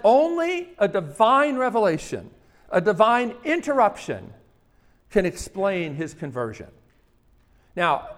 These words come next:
Paul, Paul had no desire to become a Christian.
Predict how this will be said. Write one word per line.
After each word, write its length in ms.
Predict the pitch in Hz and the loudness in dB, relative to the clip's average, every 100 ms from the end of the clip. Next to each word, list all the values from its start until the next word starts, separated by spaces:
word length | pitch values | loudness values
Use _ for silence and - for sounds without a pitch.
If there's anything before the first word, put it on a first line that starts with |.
| - | -20
Paul, 840 | - - 269 294 175 120 107 - - _ _ _ _ _ | -20 -4 0 4 4 2 -2 -8 -20 _ _ _ _ _
Paul 640 | - 240 233 165 147 156 - - | -6 0 4 4 2 -2 -14 -6
had 280 | 170 151 143 | -2 -2 -4
no 480 | 160 170 196 247 | -6 2 6 6
desire 800 | 302 269 175 160 180 240 277 311 - - _ | 6 -2 0 2 2 2 0 -4 -12 -20 _
to 80 | |
become 320 | 226 254 254 254 | -10 -8 -6 -6
a 40 | |
Christian. 500 | 254 262 262 285 311 | -6 -10 -8 -12 -12